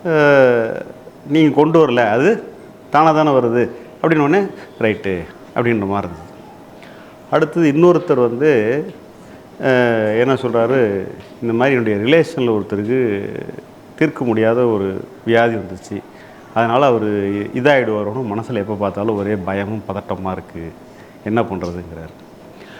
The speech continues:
அப்போ அதுக்கு அவர் என்ன சொல்றாரு, "இந்த பயம் பதட்டங்கிறது தானா வருது, அது தானாவே போயிடும், அதுக்கு நாம் ஒண்ணும் பண்ண தேவையில்லை." ரெண்டாவது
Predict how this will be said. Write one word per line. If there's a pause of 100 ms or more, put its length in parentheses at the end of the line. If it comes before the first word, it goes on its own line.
(160)
அப்போ
அதுக்கு
அவர்
என்ன
சொல்றாரு, (340)
"இந்த
பயம்
பதட்டங்கிறது
தானா
வருது, (1120)
அது
தானாவே (100)
போயிடும், (480)
அதுக்கு (1300)
நாம்
ஒண்ணும்
பண்ண
தேவையில்லை." (1200)
ரெண்டாவது